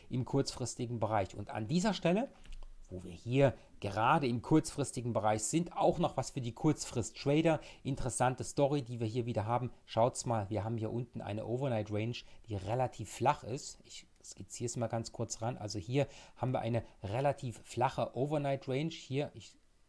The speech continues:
Moment, das brauche ich mal kurz hier rein. Also die Overnight Range, die haben wir hier liegen. Und jemand, der gerne mal auf Ranges schaut, der wird sich das natürlich mit, ja, sag ich mal, anderen Augen anschauen als jemand, der in einen Trend hineinhandelt,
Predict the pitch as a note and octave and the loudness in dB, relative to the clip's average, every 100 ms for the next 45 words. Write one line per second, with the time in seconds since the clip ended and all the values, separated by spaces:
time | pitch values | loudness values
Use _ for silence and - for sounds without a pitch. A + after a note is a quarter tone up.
0 | _ E3 A2+ G#2+ B2 C3+ - - _ - | _ -18 -16 -14 -12 -12 -14 -20 _ -14
1 | A2+ - - A#2+ B2 B2+ A2+ - C#3 - | -12 -8 -2 -2 -2 -8 -8 -8 -10 -10
2 | - - - - - - G#2+ G2+ G#2+ B2 | -16 -18 -20 -20 -14 -6 -4 0 0 0
3 | - - B2+ A#2 A#2 A#2 C3 D3 C3+ B2+ | -2 0 0 0 -4 -4 -2 0 0 0
4 | C3 B2 - A2 C3 C3+ A#2+ B2 D#3+ D#3 | -2 -4 -6 -4 -2 0 0 0 0 -2
5 | F3 - - - B2 A#2 C3+ D3 C3 - | -6 -14 -20 -6 -4 -2 0 2 2 0
6 | - B2 A2+ A#2+ C#3 D3 B2+ B2+ - A2+ | 0 0 2 0 2 2 2 0 0 -4
7 | G#2+ A2+ C#3 - G#2+ - B2 D3 - A2 | -2 -2 -2 -6 -8 4 6 4 0 -8
8 | G#2 A2 A2 A2+ A2+ - A2 A2 G2+ A2+ | -4 -4 -4 -6 -8 -6 -6 -6 -6 -6
9 | G#2+ A2+ G#2+ - - _ - C3 A#2 A#2 | -6 -6 -8 -12 -20 _ -20 -12 -8 -6
10 | - A2+ A#2 - A#2 A2 - - - - | -2 -2 -2 0 2 2 -2 -18 -12 -2
11 | C3+ C#3+ - A#2+ B2+ C#3 B2+ B2 - C#3 | 2 2 2 2 2 2 -2 -6 0 0
12 | B2+ A2+ - C3 B2+ A#2 B2 A#2+ B2 A#2 | 2 -2 -4 -2 0 0 0 0 -4 -4
13 | A#2 - - D#3+ F3 B2+ A2+ G2+ A2+ B2 | -4 -2 0 0 0 0 0 0 0 0